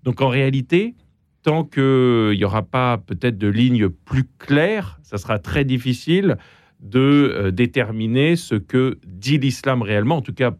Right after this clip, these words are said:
d'un point de vue extérieur. Moi, je, je n'en sais rien. Ce qui est sûr, c'est qu'il y a des gens et des, des hommes et des femmes de paix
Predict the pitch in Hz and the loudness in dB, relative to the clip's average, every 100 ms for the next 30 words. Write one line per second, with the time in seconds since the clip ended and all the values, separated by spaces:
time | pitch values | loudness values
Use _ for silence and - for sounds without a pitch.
0 | - 110 87 107 101 107 95 - 98 104 | -6 -4 -2 -2 0 0 -2 -2 -4 0
1 | 143 117 101 92 98 101 110 107 101 98 | 0 0 -2 -4 -8 -6 -2 -2 -2 -2
2 | 120 160 - _ - 117 90 - 170 180 | 0 -2 -4 _ -6 -4 -2 0 0 0
3 | 208 - 101 85 127 104 98 95 127 135 | -2 -8 -10 -2 -2 0 -4 -2 -2 -2
4 | 180 98 95 98 92 101 87 98 92 131 | -8 -10 -6 -6 -6 -12 -6 -2 0 0
5 | 123 95 87 113 101 87 82 - 123 | 0 -2 -2 -2 -2 -4 -6 -4 -4